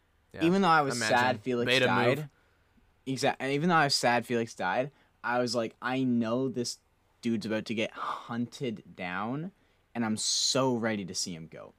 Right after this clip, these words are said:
Speaker 2: And he goes in
Speaker 1: Yeah.
Speaker 2: a very satisfying way. Spoiler alert,
Speaker 1: Yeah.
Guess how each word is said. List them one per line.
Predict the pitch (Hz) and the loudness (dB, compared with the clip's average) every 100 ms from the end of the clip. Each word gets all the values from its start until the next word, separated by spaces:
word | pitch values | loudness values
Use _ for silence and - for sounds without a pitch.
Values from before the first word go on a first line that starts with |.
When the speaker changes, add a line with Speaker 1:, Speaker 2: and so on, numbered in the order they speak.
| _ | _
Speaker 2:
And | 143 | -4
he | 143 | 0
goes | 151 147 139 | 2 2 0
in | |
Speaker 1:
Yeah. | 127 | -2
Speaker 2:
a | |
very | 113 113 110 | 0 0 0
satisfying | 107 90 90 85 69 58 | -2 -4 -6 -10 -10 -12
way. | 50 - | -16 -16
Spoiler | - 135 139 117 | -4 0 2 2
alert, | 101 90 | 0 -2
Speaker 1:
Yeah. | 62 | -6